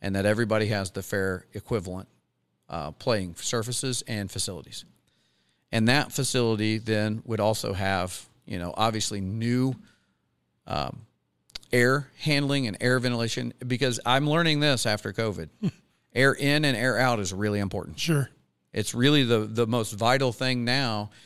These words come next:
Speaker 1: to deal with any type of airborne or any type of respiratory, not just covid,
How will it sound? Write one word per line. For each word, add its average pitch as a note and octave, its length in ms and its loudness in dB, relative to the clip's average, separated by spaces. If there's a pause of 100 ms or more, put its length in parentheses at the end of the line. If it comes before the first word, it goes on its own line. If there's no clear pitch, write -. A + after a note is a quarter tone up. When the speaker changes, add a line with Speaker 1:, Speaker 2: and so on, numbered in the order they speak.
(140)
Speaker 1:
to B2+ 120 0
deal C3+ 420 2
with G2+ 180 -2 (360)
any C3+ 220 2
type A2+ 360 -2
of G2 260 -4
airborne A#2+ 680 2
or G2+ 200 -8
any D3+ 300 0
type G#2+ 280 -2
of F#2 140 -6
respiratory, F#2+ 520 -4
not E3 180 -2
just C#3+ 220 -6
covid, G#2+ 400 0